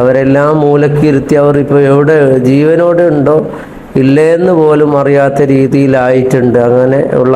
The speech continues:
അവസ്ഥയിൽ പേരുടെ ഉസ്താദിൻ്റെ പ്രസംഗം കേട്ടപ്പോൾ അവർക്ക് തന്നെ മനസ്സിലായിട്ടുണ്ട് അതിനെ അഭിനയിച്ച ആളുകൾക്ക്. പക്ഷേ ഇവർക്ക് അതൊന്നും മനസ്സിലാവാതെ ഉറക്കം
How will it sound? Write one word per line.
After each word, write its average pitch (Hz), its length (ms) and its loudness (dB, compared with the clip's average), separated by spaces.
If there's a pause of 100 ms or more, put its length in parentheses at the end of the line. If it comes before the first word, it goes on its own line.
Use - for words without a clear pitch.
അവസ്ഥയിൽ 131 420 -2 (600)
പേരുടെ 135 280 0
ഉസ്താദിൻ്റെ 139 540 0 (420)
പ്രസംഗം 143 460 0
കേട്ടപ്പോൾ 139 480 -2 (120)
അവർക്ക് 147 340 -2 (100)
തന്നെ 180 260 0 (560)
മനസ്സിലായിട്ടുണ്ട് 156 880 0
അതിനെ 135 240 0 (100)
അഭിനയിച്ച 139 420 -2 (100)
ആളുകൾക്ക്. 123 500 -2 (500)
പക്ഷേ 143 320 -2 (1080)
ഇവർക്ക് 160 440 0 (180)
അതൊന്നും 156 420 0 (100)
മനസ്സിലാവാതെ 135 960 0 (400)
ഉറക്കം 139 440 -2